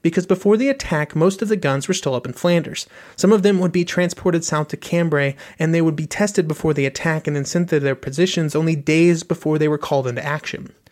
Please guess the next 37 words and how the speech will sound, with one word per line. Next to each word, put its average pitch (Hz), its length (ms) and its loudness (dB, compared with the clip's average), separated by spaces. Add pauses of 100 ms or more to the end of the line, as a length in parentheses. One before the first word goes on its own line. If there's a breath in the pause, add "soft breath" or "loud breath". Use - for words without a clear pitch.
(360 loud breath)
When 170 120 2
they 170 80 0
opened 190 320 2
fire, 185 340 2
they 175 100 4
would 151 160 -4
catch 175 240 -2
the 175 80 -4
Germans 160 380 -2
by 135 180 -4
surprise, - 680 -4 (360 loud breath)
and 156 100 0
after 156 200 0
a 160 40 0
quick 196 260 -4
counter-battery 156 640 0
program, 170 680 2 (220 loud breath)
they 165 120 2
would 165 100 4
move 160 220 2
into 147 200 -4
the 143 60 -4
creeping 156 420 0
barrage. 127 480 -4 (640)
Another 269 320 2
change 202 340 2
in 190 60 2
the 175 120 4
artillery 151 440 0
program 135 640 -4
was 156 160 0
the 175 100 2
fact 185 260 0
that 170 140 0
this 240 160 2
creeping 247 460 2
barrage 147 440 0